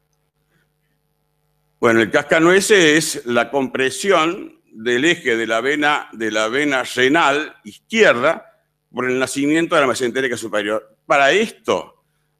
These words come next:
antes se hacía un autotrasplante de riñón.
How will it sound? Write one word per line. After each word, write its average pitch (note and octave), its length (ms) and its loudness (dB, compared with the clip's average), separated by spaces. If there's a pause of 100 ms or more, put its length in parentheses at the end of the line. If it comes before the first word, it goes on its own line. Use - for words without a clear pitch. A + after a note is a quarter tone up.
antes F3+ 440 -2
se B2 120 -4
hacía D3+ 480 -2
un A#2+ 140 -2
autotrasplante C#3 800 -6
de G#2+ 100 -8
riñón. E2 560 -16